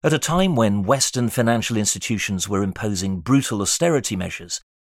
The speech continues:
Western preachers came to Nigeria spreading a prosperity gospel that taught people they could pray their way out of poverty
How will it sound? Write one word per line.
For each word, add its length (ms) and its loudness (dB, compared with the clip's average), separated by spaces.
Western 400 0
preachers 460 0
came 220 -2
to 80 -2
Nigeria 580 2
spreading 460 0
a 40 0
prosperity 760 -2
gospel 480 -2
that 140 -4
taught 320 -2
people 260 -2
they 100 0
could 220 -6
pray 380 2
their 200 -2
way 200 -4
out 180 -4
of 100 -12
poverty 460 -8